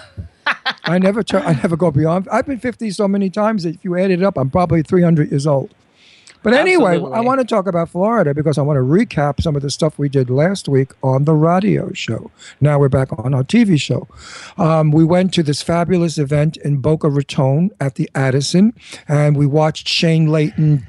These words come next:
Speaker 2: bring the house down with her Pat Benatar song that she does better, Invincible. And then, of course, who was there but one of my little sweetie pies, uh, Wendy Moten. And Wendy and I got along really great the whole night.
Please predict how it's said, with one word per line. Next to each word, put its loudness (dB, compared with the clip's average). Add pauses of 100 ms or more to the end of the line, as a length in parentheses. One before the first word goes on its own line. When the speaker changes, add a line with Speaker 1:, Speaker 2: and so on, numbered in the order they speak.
(120)
Speaker 2:
bring 2
the -4
house -6
down -6
with -8
her -6 (320)
Pat 0
Benatar -2
song -2
that -4
she -2
does 0
better, 2 (340)
Invincible. 0 (380)
And 2
then, 4
of -8
course, 0
who 2
was -2
there 0
but -4
one 0
of 0
my 2
little 0
sweetie -2
pies, 0 (440)
uh, 2
Wendy 4 (180)
Moten. 2 (400)
And 0
Wendy 4
and 2
I 2
got 0
along 2
really 4
great 0
the -2
whole 2
night. 0